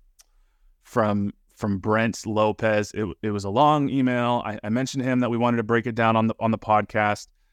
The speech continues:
Um, I don't know if we're gonna have time to do it this week, honestly, but I, I do wanna say, Brent, we haven't forgotten about your email. If we can't do it this week, maybe we'll do it next week. I think this issue with, uh, uh, surrounding Gavin Wilkinson is going to continue to be a story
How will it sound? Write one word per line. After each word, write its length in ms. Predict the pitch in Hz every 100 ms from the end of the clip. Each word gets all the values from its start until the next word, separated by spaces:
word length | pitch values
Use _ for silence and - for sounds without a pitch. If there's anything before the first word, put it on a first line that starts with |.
| _ -
Um, 140 | 101 95
I 140 | 107 120
don't 240 | 143 151
know 160 | 143 139
if 100 | -
we're 80 | 127
gonna 160 | 127
have 180 | 117 110
time 320 | - 113 113
to 100 | 107
do 260 | 110 113 110
it 140 | 110 - _ _ _ _
this 380 | 104 110 110 -
week, 280 | 113 113 -
honestly, 600 | 120 120 120 - 120 120 -
but 140 | 107
I, 180 | 104 -
I 40 | 101
do 140 | 107
wanna 160 | 110 107
say, 140 | 110
Brent, 240 | 104 110 -
we 100 | 104
haven't 220 | 123 160
forgotten 260 | 190 190
about 220 | 180 156 139
your 100 | 123
email. 340 | 120 117 117 _ _
If 60 | -
we 60 |
can't 200 | 104 165
do 100 | 165
it 80 | 165
this 200 | 135 -
week, 200 | 127 117 - _ -
maybe 200 | 113 117
we'll 100 | 127
do 120 | 127
it 60 | 117
next 240 | 113 -
week. 160 | 110 104
I 80 | 107
think 200 | 113 110
this 160 | 113 117
issue 440 | 107 113 110 107
with, 180 | - 101
uh, 220 | - 101 -
uh, 120 | 104
surrounding 360 | - - 107 104
Gavin 260 | 104 104 101
Wilkinson 540 | 101 101 98 101 98
is 160 | - -
going 220 | 104 101
to 60 | 98
continue 380 | 107 98 107
to 80 | 107
be 120 | 113
a 40 | 113
story 460 | - 117 110 113